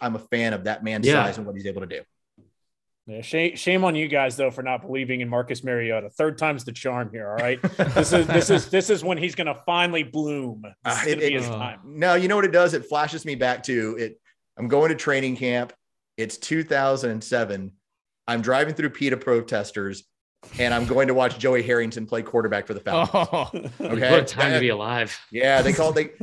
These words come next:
Speaker 1: they, they said, "Let's go get the Oregon product to save us." I'm like, I flash back to that moment again. The Oregon product will save us.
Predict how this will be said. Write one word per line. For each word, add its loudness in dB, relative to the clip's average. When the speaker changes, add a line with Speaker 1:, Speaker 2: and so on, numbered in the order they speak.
Speaker 1:
they, 2
they 2
said, 0
"Let's -2
go -6
get -4
the -2
Oregon 2
product 0
to -6
save 2
us." 2
I'm 2
like, 0
I 0
flash 0
back 0
to -6
that 0
moment 2
again. -2
The -2
Oregon 2
product -4
will -6
save 2
us. -10